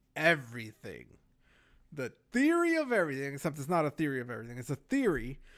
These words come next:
that not only explains the curse of the Iceman, it involves the crystal skulls.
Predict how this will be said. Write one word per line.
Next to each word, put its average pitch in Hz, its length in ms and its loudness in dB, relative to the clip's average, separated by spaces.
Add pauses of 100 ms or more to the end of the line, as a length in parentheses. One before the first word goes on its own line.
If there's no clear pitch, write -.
(120)
that 151 260 0 (500)
not 233 360 0
only 208 680 -2 (400)
explains 160 1000 -6
the 139 200 -8
curse - 760 -6
of 135 160 -10
the 117 260 -8 (100)
Iceman, 135 500 -10 (500)
it - 600 -6 (1040)
involves 170 680 -6
the 160 80 -10
crystal 175 480 -12
skulls. 127 840 -16